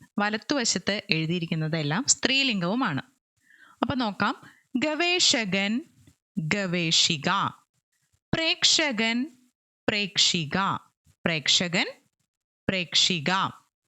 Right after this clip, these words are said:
കേമൻ, കേമി.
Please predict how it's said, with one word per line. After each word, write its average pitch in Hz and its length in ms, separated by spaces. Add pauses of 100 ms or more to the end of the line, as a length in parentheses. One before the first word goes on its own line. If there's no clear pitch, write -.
(340)
കേമൻ, 285 760 (720)
കേമി. 180 800